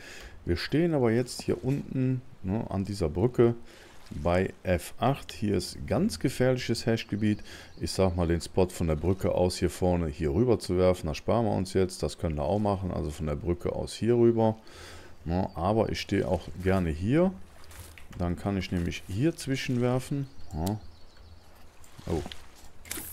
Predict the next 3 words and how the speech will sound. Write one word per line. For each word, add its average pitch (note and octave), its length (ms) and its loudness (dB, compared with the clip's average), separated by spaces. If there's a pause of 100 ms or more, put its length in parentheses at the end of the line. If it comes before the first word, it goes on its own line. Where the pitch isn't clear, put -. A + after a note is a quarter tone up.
(1500)
Einmal E2+ 280 0
hier F2+ 280 0
rüber. C#3+ 400 2